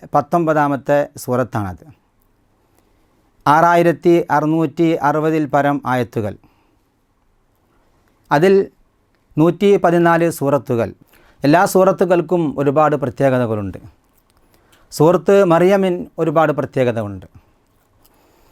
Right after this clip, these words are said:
സൂറത്ത് മറിയം ആരെങ്കിലും പാരായണം ചെയ്താൽ, നബി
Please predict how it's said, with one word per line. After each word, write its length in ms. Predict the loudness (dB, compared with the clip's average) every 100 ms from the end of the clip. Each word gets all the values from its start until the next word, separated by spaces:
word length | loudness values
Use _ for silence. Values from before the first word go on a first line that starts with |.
| _ _ _ _ _ _ -2
സൂറത്ത് 320 | 2 2 2 2
മറിയം 320 | 2 2 0 0 0
ആരെങ്കിലും 420 | 2 2 0 0 0
പാരായണം 460 | 2 2 0 0 -4
ചെയ്താൽ, 280 | -4 -4 -4 -6 -20 _ _ _ _ _ _ _ _ _ _ _ _ _ -6
നബി 120 | -4